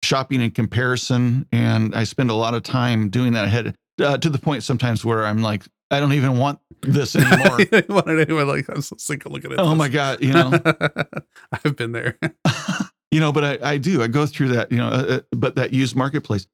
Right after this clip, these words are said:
Speaker 1: And sometimes I don't find what I'm looking for, and then I, I go, "You know what? It, this is going to be a, a time where I'm going to buy new and,
Speaker 2: Hmm.
Speaker 1: you know, whatever that case may be." But yeah, my, my first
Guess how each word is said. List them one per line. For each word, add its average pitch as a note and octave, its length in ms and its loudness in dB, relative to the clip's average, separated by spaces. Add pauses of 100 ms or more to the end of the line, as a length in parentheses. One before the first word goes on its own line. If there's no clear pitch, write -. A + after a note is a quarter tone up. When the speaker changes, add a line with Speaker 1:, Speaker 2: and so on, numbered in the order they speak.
(180)
Speaker 1:
And D3 160 2
sometimes E3 380 0
I D#3+ 60 2
don't D3+ 160 -2
find D3 220 0
what D3 120 0
I'm B2+ 80 2
looking B2+ 200 0
for, C3 300 0
and C3 80 0
then A#2+ 100 0
I, A#2 280 0 (160)
I - 20 0
go, A#2+ 220 0
"You B2+ 100 2
know B2+ 140 2
what? B2+ 160 -2
It, A#2+ 320 -4
this A#2 180 -2
is A2 140 -2
going A2 240 0
to G#2+ 80 0
be A2+ 640 0
a, A2+ 180 0
a A#2+ 140 0
time A#2 260 0
where A2+ 260 0
I'm A2 160 0
going G#2 280 0
to - 120 -10
buy G#2 200 -2
new D3 260 0 (320)
and, C3 480 2
Speaker 2:
Hmm. A2 140 -4 (320)
Speaker 1:
you B2 80 2
know, A2+ 160 0
whatever A2+ 320 -2
that G2+ 140 -4
case A2 220 -2
may G2 100 0
be." F#2+ 200 -4 (420)
But - 120 0
yeah, A3+ 140 0
my, F3+ 240 -2 (160)
my F#3+ 120 0
first - 420 -4